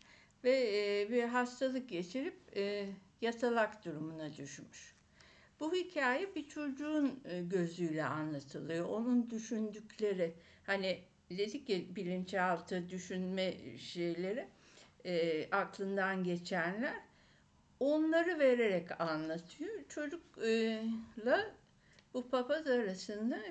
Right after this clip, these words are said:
bir arkadaşlık varmış. Belki komşuydular veya aile işte birbirlerini tanıyorlar. E, bu, e,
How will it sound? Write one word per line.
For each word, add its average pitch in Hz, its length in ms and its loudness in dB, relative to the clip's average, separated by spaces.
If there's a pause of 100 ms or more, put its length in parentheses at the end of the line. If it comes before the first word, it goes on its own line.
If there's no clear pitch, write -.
bir 302 240 2
arkadaşlık 277 880 0
varmış. 175 500 0
Belki 226 380 0
komşuydular 214 960 0
veya 190 240 2
aile 196 520 0
işte 180 440 -10
birbirlerini 185 560 -4
tanıyorlar. 190 640 -4 (1000)
E, 190 280 -4 (200)
bu, 330 260 -2 (460)
e, 220 40 -6